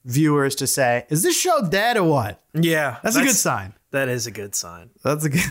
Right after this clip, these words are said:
Speaker 1: <laughs>
Speaker 2: People say you've
Speaker 1: We're
Speaker 2: made it when
Speaker 1: all
Speaker 2: you get death threats, when the show has
Speaker 1: <laughs>
Speaker 2: death questions.
Speaker 1: Oh, uh, "Is this show over or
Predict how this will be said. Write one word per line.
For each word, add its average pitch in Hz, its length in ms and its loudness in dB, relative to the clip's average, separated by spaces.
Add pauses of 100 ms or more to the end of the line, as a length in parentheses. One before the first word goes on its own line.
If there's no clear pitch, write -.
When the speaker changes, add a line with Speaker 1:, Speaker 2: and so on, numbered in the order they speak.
(440)
Speaker 1:
<laughs> 147 560 -8
Speaker 2:
People 196 200 2
say 208 160 2
you've 190 160 2
Speaker 1:
We're 180 60 4
Speaker 2:
made 185 140 2
it - 40 0
when 214 80 4
Speaker 1:
all 151 160 4
Speaker 2:
you 156 80 0
get 151 180 -2
death 156 240 -4
threats, 104 380 -4
when 147 120 -2
the 147 100 2
show 190 340 4
has 160 220 2
Speaker 1:
<laughs> - 20 -2
Speaker 2:
death 180 360 0
questions. - 800 -2
Speaker 1:
Oh, 151 260 0 (160)
uh, 220 300 0
"Is 247 80 0
this 453 200 2
show 269 400 2
over 285 180 0
or 175 560 2